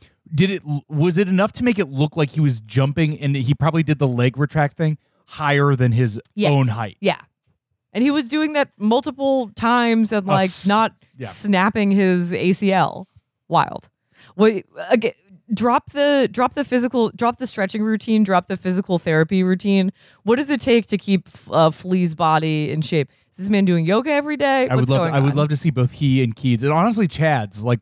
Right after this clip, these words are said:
Speaker 1: all of their
Speaker 2: I mean, that was
Speaker 1: regimes.
Speaker 2: the other crazy. This is a
Speaker 1: <laughs>
Speaker 2: side note. Ch-,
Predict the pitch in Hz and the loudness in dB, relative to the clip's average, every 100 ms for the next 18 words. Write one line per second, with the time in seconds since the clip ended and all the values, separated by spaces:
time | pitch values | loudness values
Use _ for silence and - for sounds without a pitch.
0 | _ - 123 120 120 107 104 101 98 113 | _ -2 0 2 2 2 0 0 -4 -12
1 | - 120 254 277 - 359 285 196 185 180 | -12 -2 0 2 2 2 2 0 0 -2
2 | 156 147 165 175 170 - 135 196 190 190 | -2 -2 -2 0 0 -2 0 2 2 4
3 | 156 208 233 254 320 214 | 2 2 -2 0 0 -2